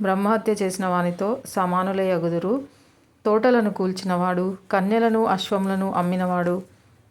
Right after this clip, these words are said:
చెరువుగట్టును తెగగొట్టినవాడు, పరస్త్రీ సాంగత్యం కలవాడు,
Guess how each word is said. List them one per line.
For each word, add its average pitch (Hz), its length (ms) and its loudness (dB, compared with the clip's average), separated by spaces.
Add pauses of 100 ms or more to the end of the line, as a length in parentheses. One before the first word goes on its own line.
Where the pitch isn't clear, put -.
(300)
చెరువుగట్టును 226 640 2
తెగగొట్టినవాడు, 185 920 0 (460)
పరస్త్రీ 202 440 0
సాంగత్యం 190 580 -2
కలవాడు, 180 560 0